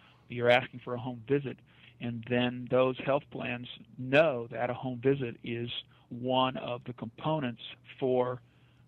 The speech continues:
uh, asthma management. So, uh,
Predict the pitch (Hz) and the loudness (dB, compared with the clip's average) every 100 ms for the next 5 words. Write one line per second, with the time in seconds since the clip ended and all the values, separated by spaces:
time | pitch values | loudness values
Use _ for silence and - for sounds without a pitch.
0 | - 117 117 120 127 127 123 117 120 139 | -8 -6 -2 -2 2 2 0 -6 -4 -2
1 | 156 - 117 117 - - - - - 131 | -2 -6 -10 -10 -12 -18 -20 -16 -6 -2
2 | 120 117 120 _ _ _ - 117 117 | -2 -4 -10 _ _ _ -12 -8 -8